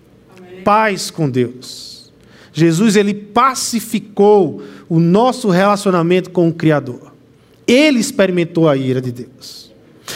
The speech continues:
Speaker 2: Então, no verso doze tem: "Ensina-nos a contar os nossos dias, para que o nosso coração alcance sabedoria."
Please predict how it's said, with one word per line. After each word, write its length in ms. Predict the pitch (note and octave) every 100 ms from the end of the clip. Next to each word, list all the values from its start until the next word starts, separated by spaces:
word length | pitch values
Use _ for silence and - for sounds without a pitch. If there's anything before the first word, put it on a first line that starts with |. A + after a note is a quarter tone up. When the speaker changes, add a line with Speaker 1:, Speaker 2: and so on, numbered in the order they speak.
| -
Speaker 2:
Então, 340 | A#3 G#3+ C#4+ D4
no 120 | B3+
verso 320 | G#3 A3 G#3+
doze 480 | E3 G3+ B3 A3+ F3
tem: 480 | E3 G3+ F#3+ D3+ - - - -
"Ensina-nos 920 | A3+ A#3+ - - C#4+ E4+ E4+ D4+ C4+
a 80 | B3+
contar 480 | B3 G#3 G3+ A#3+ B3+
os 140 | A3
nossos 400 | G3 G3+ F#3+ D3
dias, 600 | C#3 F3 A3+ B3+ B3+ - - - - _
para 200 | G#3+ G#3+
que 160 | G#3+ A#3+
o 80 |
nosso 420 | G#3+ A#3 D#4 D#4 C#4+
coração 840 | C4 A#3+ F#3+ - F#3+ G3+ A3+ - - - - -
alcance 1200 | A3 G#3+ G#3+ - A#3+ C#4 C#4 C#4+ E4 F4+ - - - _ _
sabedoria." 920 | - - - A#3 G#3+ F#3+ D3+ C3 A#2